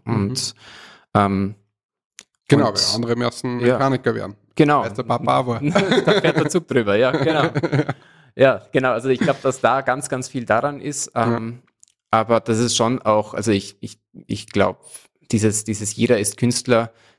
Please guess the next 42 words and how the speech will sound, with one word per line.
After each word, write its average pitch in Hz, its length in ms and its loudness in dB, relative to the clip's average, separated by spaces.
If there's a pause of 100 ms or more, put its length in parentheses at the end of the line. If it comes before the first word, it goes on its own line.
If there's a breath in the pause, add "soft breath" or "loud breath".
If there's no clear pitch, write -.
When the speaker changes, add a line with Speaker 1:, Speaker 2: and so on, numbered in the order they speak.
Speaker 1:
das 107 180 0
ist, 107 340 0
ähm, 98 380 -4 (720 soft breath)
das - 180 0
ist 117 180 0
ein 113 100 2
schöner 131 280 2
Gedanke, 110 480 2
aber 110 100 0
ich 113 100 0
glaub 107 200 2
schon, 92 200 -2
dass 95 160 -2
da - 80 -6
ganz - 180 -6
viel, 95 340 -4
ähm, 95 280 -8
auch - 300 -10
in - 180 -8
den 92 100 -4
Genen 104 580 -10 (160)
weitergegeben - 720 -4
wird. - 300 -6
Also, 101 140 -8
dass 117 180 -2
Speaker 2:
Mhm. 98 60 -10
Speaker 1:
da 95 100 -2
irgendwo 104 340 0
ein 104 120 -2
Talent 101 380 -2
ist 107 160 0
oder 101 220 0
zumindest 104 600 -2
da-, 107 120 2
das - 320 -4
in 104 160 -6
meinem 98 220 -2
Fall 98 220 0
jetzt 98 180 -6
das - 160 0
Sehen. 110 300 -2
Also, 95 260 -4